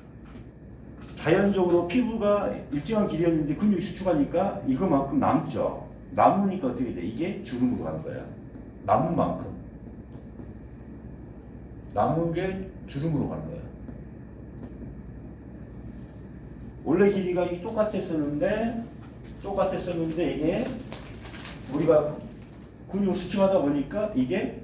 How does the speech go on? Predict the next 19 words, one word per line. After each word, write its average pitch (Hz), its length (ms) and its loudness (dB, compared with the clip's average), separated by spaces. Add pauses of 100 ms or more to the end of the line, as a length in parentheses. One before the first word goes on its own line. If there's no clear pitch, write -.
(120)
이만큼 151 340 4
줄었어. 202 400 -4
그럼 127 120 2
이만큼 175 680 2 (200)
남은 165 320 4
부분이 131 320 4
뭐가 107 300 2
돼요? 143 260 -2
주름살이 120 500 -4
되는 - 200 -8
거죠. - 140 -12 (3250)
그래서 143 460 2
주름, 190 260 4 (240)
이 269 360 6 (420)
안면 185 380 4
윤곽 147 600 6
이거 127 140 0
마찬가지 123 580 -2
저평골 170 580 0